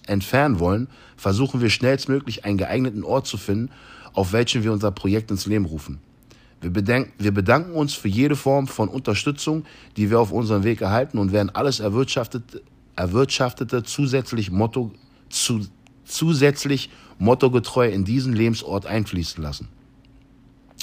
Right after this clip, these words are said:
Zusätzlich warum? Weil wir natürlich auch selber Geld verdienen und unser privates Geld auch da einfließen lassen. So. Wir laden alle ein, die,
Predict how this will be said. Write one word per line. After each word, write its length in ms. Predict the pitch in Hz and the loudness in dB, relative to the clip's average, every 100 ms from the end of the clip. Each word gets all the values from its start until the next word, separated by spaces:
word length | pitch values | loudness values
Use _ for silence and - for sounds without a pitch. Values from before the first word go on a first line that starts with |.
| - - - - - | -18 -20 -20 -20 -4
Zusätzlich 560 | 127 123 123 - 104 | 0 2 2 2 0
warum? 360 | 98 98 127 - | 2 4 2 2
Weil 440 | 85 98 104 104 101 | 0 4 4 4 4
wir 180 | 101 | 4
natürlich 400 | 98 92 92 82 | 2 0 -4 -4
auch 160 | 95 87 | -4 -2
selber 300 | 87 98 104 | 2 4 4
Geld 200 | 104 101 | 2 0
verdienen 300 | 101 95 92 | 0 0 0
und 80 | 85 | -2
unser 240 | 82 90 | -4 -6
privates 440 | - 82 87 92 - | -4 -2 -2 -4 -4
Geld 200 | 92 - | -6 -4
auch 160 | 87 | -6
da 140 | - 67 | -6 -10
einfließen 460 | 69 - 65 73 | -10 -10 -12 -12
lassen. 200 | 69 57 - _ - - - - - - - - | -14 -16 -20 _ -20 -20 -20 -20 -20 -20 -20 -14
So. 240 | 78 69 - - - - | -10 -10 -10 -20 -20 -6
Wir 120 | 92 101 | 2 6
laden 220 | 120 131 | 6 6
alle 220 | 127 147 | 4 2
ein, 300 | 113 147 151 | 2 0 0
die, 200 | 127 | -2